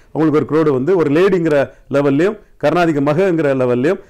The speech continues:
சில தனித்துவமான சில விஷயங்களை எடுத்து பண்றாங்க. முதல்ல அவங்களுக்குன்னு ஒரு நல்ல பார்லிமெண்டேரியன், பல விஷயங்கள்ல அவங்களுக்குன்னு ஒரு தனித்துவமிக்க ஒரு தலைவராட்டு,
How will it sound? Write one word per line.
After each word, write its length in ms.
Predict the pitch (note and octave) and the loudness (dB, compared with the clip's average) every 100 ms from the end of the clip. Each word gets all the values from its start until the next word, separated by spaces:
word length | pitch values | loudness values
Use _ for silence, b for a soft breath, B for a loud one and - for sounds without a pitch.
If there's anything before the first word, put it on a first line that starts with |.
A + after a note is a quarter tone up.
| B | B
சில 240 | - F3 | -2 -2
தனித்துவமான 640 | E3+ F3 A3 G#3 F#3 F3+ | 0 0 0 0 0 -2
சில 220 | E3 D#3+ D3 | -2 -2 -2
விஷயங்களை 380 | C3 D#3 D#3 | -2 -2 0
எடுத்து 220 | C#3+ C#3+ C3 | -2 -2 -4
பண்றாங்க. 360 | C3+ C3 B2 | -2 -2 -2
முதல்ல 140 | B2+ G3 | -2 -2
அவங்களுக்குன்னு 800 | A#3 F#3+ G3+ F#3+ F3 F#3 G3 - B B | 0 0 0 -2 -2 -2 -4 -6 B B
ஒரு 320 | D#3 D#3 D3 | -2 0 0
நல்ல 260 | - E3 D#3 | -2 0 0
பார்லிமெண்டேரியன், 840 | C#3+ E3+ F3 D#3 C#3 C#3 C3 E3+ - b | 2 2 2 -2 0 0 0 -4 -8 b
பல 220 | - F#3+ G#3+ | -2 0 2
விஷயங்கள்ல 440 | F#3 F3 F3+ B3+ G#3+ | 0 0 0 2 2
அவங்களுக்குன்னு 440 | A3 G#3 F#3 G#3 | 0 -2 -2 0
ஒரு 120 | G3 | -2
தனித்துவமிக்க 600 | - F#3 F#3+ F#3+ E3 D#3+ | 0 -2 0 0 0 0
ஒரு 120 | D3 | 0
தலைவராட்டு, 680 | C#3+ C#3+ C#3 C3 A#2 D#3 C3+ | 0 0 2 0 0 0 -2